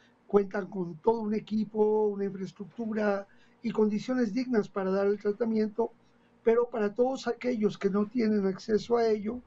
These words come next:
los centros, eh, de atención psiquiátrica no son capaces de asumir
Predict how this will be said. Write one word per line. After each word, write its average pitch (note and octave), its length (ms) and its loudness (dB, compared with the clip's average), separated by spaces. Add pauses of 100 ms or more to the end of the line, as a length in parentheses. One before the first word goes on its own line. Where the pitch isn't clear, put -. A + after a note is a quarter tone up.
(520)
los G#3+ 180 4
centros, A#3 600 0
eh, G3+ 460 2
de G3 80 2
atención G3+ 400 -2
psiquiátrica G#3+ 840 0 (380)
no G#3+ 160 4
son G#3+ 200 0
capaces G#3+ 520 0
de G#3+ 80 2
asumir A3 500 0